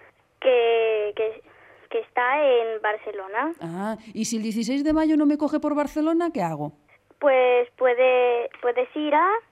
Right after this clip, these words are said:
Speaker 1: a una red de Gmail,
Speaker 2: Ujú.
Speaker 1: que es, que es mía, que se llama Lápiz y Píxel, fanzine con Z, arroba gmail punto com.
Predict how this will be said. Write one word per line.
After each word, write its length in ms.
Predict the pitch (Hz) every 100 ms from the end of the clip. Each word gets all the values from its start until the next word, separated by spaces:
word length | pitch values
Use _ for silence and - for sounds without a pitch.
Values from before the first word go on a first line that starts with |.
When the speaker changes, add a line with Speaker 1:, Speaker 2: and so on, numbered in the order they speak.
| _ - - - -
Speaker 1:
a 120 | 226
una 280 | 240 240 240
red 200 | 262 262
de 80 | 262
Gmail, 440 | 277 311 330 359 427 508 _
Speaker 2:
Ujú. 320 | 180 165 175
Speaker 1:
que 160 | 226 427
es, 60 | - - _ _ - _
que 180 | - 233
es 60 | 233
mía, 380 | 262 262 311 311
que 340 | 294 269 254 247
se 100 | 240
llama 380 | 247 247 269 - -
Lápiz 260 | 240 226 226
y 60 | 240
Píxel, 580 | - 302 302 - 349 381 466 - _ _ _ _ _ _
fanzine 680 | 233 233 - 254 269 277 - _
con 160 | 247 233 233 -
Z, 300 | 302 311 349 415 - _ _ -
arroba 380 | 233 240 240 240
gmail 360 | 247 247 262 311
punto 320 | 277 240 226
com. 200 | 214 196